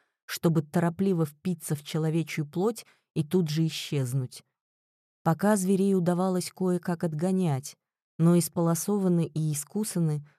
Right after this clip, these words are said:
были уже все. "Фонари погасите", —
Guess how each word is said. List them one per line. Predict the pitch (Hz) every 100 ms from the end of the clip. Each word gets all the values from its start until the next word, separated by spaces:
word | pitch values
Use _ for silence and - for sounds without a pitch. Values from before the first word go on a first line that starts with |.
| _
были | 156 165 170
уже | 165 151 156
все. | - - 139 123 _ _ _ _ _ _
"Фонари | - 139 139 156
погасите", — | 147 127 123 123 - 165 143 135